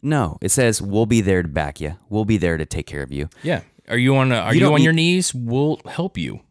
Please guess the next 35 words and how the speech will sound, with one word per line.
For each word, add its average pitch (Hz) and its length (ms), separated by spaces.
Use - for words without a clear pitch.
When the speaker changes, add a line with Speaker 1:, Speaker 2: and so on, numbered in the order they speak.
Speaker 1:
You 127 180
don't 160 160
need 127 200
guns. 76 420
Speaker 2:
Yeah. 104 120
Speaker 1:
You 151 80
don't 175 180
need 123 360
security. 87 680
We'll 190 160
provide 101 340
all 87 140
that 82 180
for 90 160
you. 71 180
Speaker 2:
Yeah. 87 140
Speaker 1:
And 123 180
hey, 127 300
you 113 140
know 123 100
what? 123 260
Your 113 120
health 120 240
care? 175 320
Speaker 2:
Yeah. 101 120
Speaker 1:
We're 113 180
all 101 100
good 82 160
with 73 120
that. - 180
Speaker 2:
I 87 120
agree. 123 260
Speaker 1:
So 90 420
Speaker 2:
I 101 100
agree. 98 260